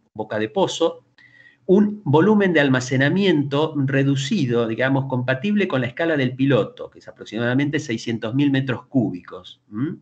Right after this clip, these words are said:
de capacidad de almacenamiento. Esto, digamos, es compatible con, con, con el régimen de producción de, de, de, del hidrógeno, ¿no? Y además, bueno, la buena petrofísica de la roca, tanto la porosidad como la permeabilidad, que asegura una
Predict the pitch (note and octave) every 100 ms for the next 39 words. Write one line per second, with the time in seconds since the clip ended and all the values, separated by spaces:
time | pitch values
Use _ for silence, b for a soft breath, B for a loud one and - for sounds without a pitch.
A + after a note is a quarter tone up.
0 | _ G#2 G#2+ - G2+ - A2+ B2+ B2 A2+
1 | - G#2+ G#2 F2 D2+ C2+ - - _ _
2 | - A#2+ C#3+ B2+ B2+ B2 B2+ C3+ C3+ C3+
3 | D#3 E3+ E3+ C3 C#3 D#3 B B B B
4 | B - G#2 G#2 A2+ A2 G#2+ C3+ C3+ D3+
5 | C#3+ A#2 A#2+ A2+ G#2 - C3 C3 C#3 C3
6 | A2 G2+ G#2 G#2 - G#2 - - G#2+ G2
7 | A#2 C3+ C#3 - F2+ F2+ A2+ D#3 - b
8 | b b b - C#3 D3 F3 F3+ E3+ A2
9 | G#2 G#2+ C#3 D3+ D3 B2 B2 B2 C#3 C#3
10 | B2+ B2 C3+ E3 F#3 - D3 D#3+ - -
11 | A#2 A2+ A2 G#2 G2+ G#2 - A2+ A#2+ A2
12 | G#2 G2 - G2+ G#2 A2 B2+ D#3+ E3 E3+
13 | C3 B2+ A#2 G2+ F2+ F2+ F2